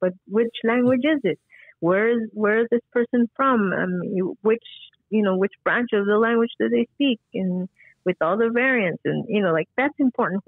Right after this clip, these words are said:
information that everybody should, if you're gonna provide these languages, you please work on that, because it is very important, be-, because it helps the patient or the whoever that it, you're providing interpretation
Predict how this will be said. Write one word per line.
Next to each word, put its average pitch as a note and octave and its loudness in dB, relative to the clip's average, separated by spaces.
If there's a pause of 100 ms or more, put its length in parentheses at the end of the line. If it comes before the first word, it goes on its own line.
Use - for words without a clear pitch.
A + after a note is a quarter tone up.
information F3+ -4
that - -6
everybody E3 0 (100)
should, F#3 -2 (220)
if F#3 -4
you're A3 2
gonna D4 0
provide A3+ 0
these F#3 -2
languages, E3 -4 (200)
you F#3 -4 (600)
please G#3+ 2 (580)
work G3 2
on E3+ -4
that, E3+ -4
because F3+ -2
it F3 2
is F#3 2
very F#3 0
important, E3 -2 (300)
be-, - -6
because F3 -4
it F3+ 0
helps G3 -6 (680)
the F3+ -2 (640)
patient A3 -4 (100)
or F3 0
the E3+ -4 (460)
whoever F#3+ 2
that A2+ 0
it, E3+ 0 (160)
you're F#3 2
providing F3+ 0
interpretation E3+ -4